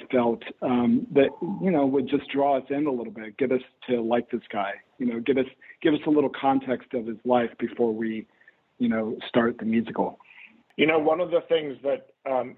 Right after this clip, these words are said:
Speaker 2: came up early on with Lynn when we were talking and researching was,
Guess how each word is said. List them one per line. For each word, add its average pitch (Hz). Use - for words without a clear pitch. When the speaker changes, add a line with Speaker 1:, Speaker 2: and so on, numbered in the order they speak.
Speaker 2:
came 147
up 147
early 135
on 131
with 113
Lynn 127
when 117
we 120
were 113
talking 120
and 104
researching 110
was, 98